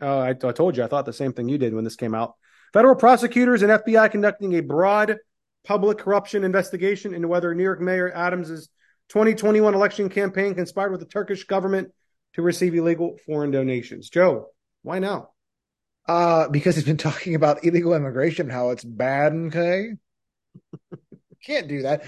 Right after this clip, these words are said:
Speaker 2: I feel like he was scheduled to speak somewhere about the immigration problem.
Speaker 1: At
Speaker 2: And
Speaker 1: the
Speaker 2: then
Speaker 1: White
Speaker 2: have
Speaker 1: House.
Speaker 2: <laughs> You know, he was, is that where it was? <laughs> And that was it.
Speaker 1: Yeah.
Speaker 2: No more.
Speaker 1: Uh, not here.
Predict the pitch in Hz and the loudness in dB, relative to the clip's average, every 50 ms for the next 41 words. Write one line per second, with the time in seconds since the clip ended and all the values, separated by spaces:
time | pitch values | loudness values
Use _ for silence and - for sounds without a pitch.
0 | - - - - 190 254 415 440 427 277 277 277 240 220 185 - - - 247 233 | -14 -4 -2 -2 0 2 2 4 6 6 6 8 8 6 4 4 0 0 2 4
1 | 233 208 208 190 165 165 - - - - 214 226 220 - - - 175 160 156 143 | 4 4 4 2 2 0 -2 -4 -4 -4 -2 -2 -2 -6 -2 -2 0 0 0 -2
2 | 131 131 135 - 139 135 147 143 139 143 - - _ _ - 143 156 156 - 170 | -2 -2 -4 -6 -6 -6 -4 -4 -4 -4 -6 -8 _ _ -10 -10 -8 -4 -2 -2
3 | 147 147 127 143 143 143 - - 123 120 - 131 127 120 113 113 110 107 107 - | 0 0 0 2 0 0 0 -2 -6 -2 0 2 2 2 2 0 -4 -8 -10 -14
4 | _ _ _ _ _ - 196 208 214 147 156 165 208 208 226 240 226 - 185 185 | _ _ _ _ _ 0 2 2 4 4 4 4 6 6 6 6 6 6 4 2
5 | 160 127 107 - - - - - - _ _ _ _ _ _ _ 220 175 - _ | 2 0 -4 -8 -12 -14 -14 -16 -16 _ _ _ _ _ _ _ -12 -12 -10 _
6 | 202 - 160 160 185 - - 247 240 214 220 226 202 226 220 185 202 160 - 202 | -12 -10 -10 -12 -12 -8 -4 0 2 4 4 6 8 6 6 6 4 2 4 2
7 | 214 220 226 226 226 214 208 214 226 247 247 233 - _ _ _ _ - 139 - | 4 4 6 4 4 6 6 6 6 6 4 0 -6 _ _ _ _ -20 -20 -8
8 | - 180 170 - 170 160 226 214 - - - _ _ _ _ _ _ _ _ _ | -4 -4 -2 -2 0 0 0 0 0 -6 -20 _ _ _ _ _ _ _ _ _
9 | _ _ _ _ _ _ _ _ _ _ _ _ _ _ _ _ _ - _ _ | _ _ _ _ _ _ _ _ _ _ _ _ _ _ _ _ _ -20 _ _
10 | 180 175 170 180 180 - - - - 175 175 - - 160 143 - 196 180 165 202 | -4 -4 -2 -4 -6 -8 -8 -6 -6 -6 -6 -2 -2 -2 -2 0 -2 0 2 2
11 | 202 180 - - - _ _ _ _ _ 143 156 160 156 - 139 147 - - 190 | 2 2 0 -4 -12 _ _ _ _ _ -4 -2 -2 -4 -4 -10 -18 -16 -14 -14
12 | 226 214 190 180 151 135 120 117 117 113 - 131 135 135 131 131 131 127 120 - | -8 -4 -2 0 0 0 0 -2 -4 -8 -10 -6 -4 -2 -2 -2 -2 -4 -6 -8
13 | _ _ _ - 143 165 165 170 175 160 143 127 - - _ | _ _ _ -2 0 2 4 4 4 4 4 2 -2 -6 _